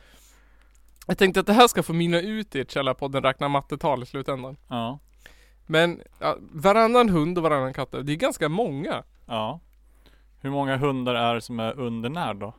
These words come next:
Speaker 1: Ja, det framgick
Speaker 2: Och katter.
Speaker 1: inte. Nu är det
Speaker 2: Hur
Speaker 1: bara
Speaker 2: många är det så?
Speaker 1: fat-shaming.
Speaker 2: Så det är, varannan är för tjock.
Speaker 1: Ja.
Speaker 2: Och då är alltså hälften bra och, och,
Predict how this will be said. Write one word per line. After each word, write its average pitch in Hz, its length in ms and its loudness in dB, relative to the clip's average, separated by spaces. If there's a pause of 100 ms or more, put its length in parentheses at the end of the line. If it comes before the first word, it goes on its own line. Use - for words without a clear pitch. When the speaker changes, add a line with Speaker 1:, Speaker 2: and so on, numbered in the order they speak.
(180)
Speaker 1:
Ja, 151 120 -4
det 202 520 0
framgick 143 460 0
Speaker 2:
Och 135 60 -4
katter. 123 180 -6
Speaker 1:
inte. 135 100 -12 (140)
Nu 202 120 -2
är 269 160 0
det 170 60 0
Speaker 2:
Hur 135 60 -2
Speaker 1:
bara 151 120 4
Speaker 2:
många - 140 0
är 135 240 2
det 120 60 -2
så? 120 100 -2
Speaker 1:
fat-shaming. 123 400 -6
Speaker 2:
Så - 140 -10
det 135 80 0
är, 143 160 2 (420)
varannan 139 680 -2 (220)
är 104 120 -10
för - 100 -18
tjock. - 500 -12 (260)
Speaker 1:
Ja. 143 300 -2 (100)
Speaker 2:
Och - 60 -18
då 147 160 0
är 127 40 2
alltså 113 200 -2
hälften 113 680 -6 (1700)
bra 127 540 -4 (360)
och, - 100 -20 (400)
och, 104 80 -10